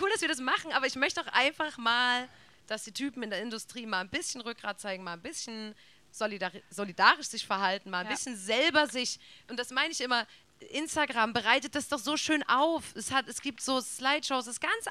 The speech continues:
Speaker 1: einfach, für ganz einfache Menschen erklärt, was für gewisse Di-, weil, ja, aber wirklich, ist ja so. Und dann, und dann denk ich immer so, „Jetzt geh doch noch den einen Schritt und, und, und beließ dich ein bisschen“ und, ne?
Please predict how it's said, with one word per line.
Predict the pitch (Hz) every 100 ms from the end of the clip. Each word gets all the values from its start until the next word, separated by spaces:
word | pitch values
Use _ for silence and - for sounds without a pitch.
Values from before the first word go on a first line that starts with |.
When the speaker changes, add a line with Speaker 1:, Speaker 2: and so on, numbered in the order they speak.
| 359
Speaker 1:
einfach, | 427 349 -
für | 277
ganz | 294 370 - - - - -
einfache | - 311 403 - 311
Menschen | 277 269 311 262
erklärt, | 214 - 285 302 285 - - - -
was | 247 - 220 - -
für | - 277
gewisse | 254 339 -
Di-, | 262 285
weil, | 302 339 -
ja, | -
aber | 427 415
wirklich, | 571 480 453
ist | 480 440
ja |
so. | 302 254 - -
Und | 285
dann, | 311
und | 269
dann | 311 320 294 -
denk | 294
ich | 330
immer | 370
so, | 359 330 _ _ - - - _
„Jetzt | - 381 - - -
geh | 427 427
doch |
noch | 403 403
den | 403
einen | 349 453
Schritt | 330 - 453 - - - - - - -
und, | - -
und, | - 370
und | - 349 -
beließ | - 311 370 453
dich | 349 302
ein | 269
bisschen“ | 302 - 285 247
und, | 254 - -
ne? | 262